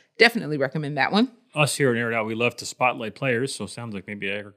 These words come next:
Speaker 2: Dickerson is up for a spotlight
Speaker 1: I think
Speaker 2: next year.
Speaker 1: so. I think he's definitely, he's worth it for sure. And
Speaker 2: Yeah.
Speaker 1: then the other, uh, you know, Brian Marshall,
Speaker 2: Mm-hmm.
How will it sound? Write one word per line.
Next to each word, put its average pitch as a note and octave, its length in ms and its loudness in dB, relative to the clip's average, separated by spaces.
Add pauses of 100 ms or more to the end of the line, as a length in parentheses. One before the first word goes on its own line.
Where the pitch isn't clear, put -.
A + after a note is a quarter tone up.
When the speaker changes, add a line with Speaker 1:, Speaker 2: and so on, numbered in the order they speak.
Speaker 2:
Dickerson A2 500 -12
is G#2 120 -10
up A2+ 160 -6
for A2+ 100 -8
a G#2+ 60 -6
spotlight - 360 -4
Speaker 1:
I D3 120 2
think - 60 -10
Speaker 2:
next - 300 -4
year. D#3+ 100 0
Speaker 1:
so. F3 360 8
I G3 140 -2
think C4+ 220 -4
he's A#3 240 2
definitely, F3+ 960 -2
he's D#3 260 -8
worth E3+ 380 4
it - 100 -4
for C#3 120 -10
sure. C#3 420 4 (400)
And F3 160 6
Speaker 2:
Yeah. F#3 140 8
Speaker 1:
then G3 80 2
the F3+ 160 2
other, F#3 520 6
uh, D3 280 0 (160)
you G#3+ 100 4
know, D#4+ 120 4
Brian F#3 380 2
Marshall, D#3+ 600 0 (120)
Speaker 2:
Mm-hmm. A2+ 160 -6